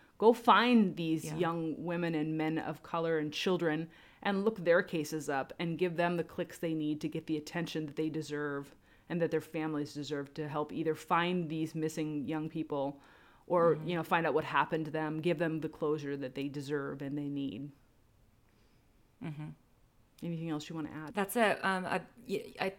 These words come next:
Speaker 2: we're gonna try and cover some of these cases that we're discussing and talking about that we, that we wanna cover soon to bring attention to this issue. But, but, you know, you,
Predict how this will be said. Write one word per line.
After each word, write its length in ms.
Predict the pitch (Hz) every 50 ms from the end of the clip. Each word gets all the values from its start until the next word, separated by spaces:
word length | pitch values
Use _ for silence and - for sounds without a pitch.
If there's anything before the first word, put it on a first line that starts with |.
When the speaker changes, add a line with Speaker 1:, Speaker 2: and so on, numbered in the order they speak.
| - -
Speaker 2:
we're 160 | 170 196 196
gonna 160 | 196 190 190
try 220 | 190 - 190 190
and 100 | 190 190
cover 520 | 185 - - 190 180 185 185 185 185 180 180
some 200 | 175 - - 185
of 60 | 180
these 160 | 170 180 165 -
cases 420 | - - 175 - - 175 170 160
that 120 | 160 -
we're 100 | - 165
discussing 640 | 156 156 147 - - 170 160 - - 160 151 151 156
and 100 | 156 151
talking 360 | - - 156 156 - 156 151
about 520 | 147 143 143 143 147 143 143 - - - -
that 200 | - 151 135 -
we, 120 | - - -
that 240 | - - 151 151 -
we 240 | - 160 160 156 156
wanna 220 | 151 156 - 143
cover 280 | 139 - 160 151 151 151
soon 560 | 139 - - 160 156 147 147 147 147 147 147 - - - _ -
to 100 | - 190
bring 220 | 160 165 147 143
attention 380 | 147 143 - 143 139 147 143 131
to 120 | - 147
this 200 | 143 143 135 -
issue. 480 | - 143 135 - - 143 135 139 139 135
But, 200 | - 143 131 127 - - - - - - - - - -
but, 240 | - 143 139 131 - - - _ - - - _ _ _
you 100 | - 170
know, 80 | 165 165
you, 240 | 160 160 190 208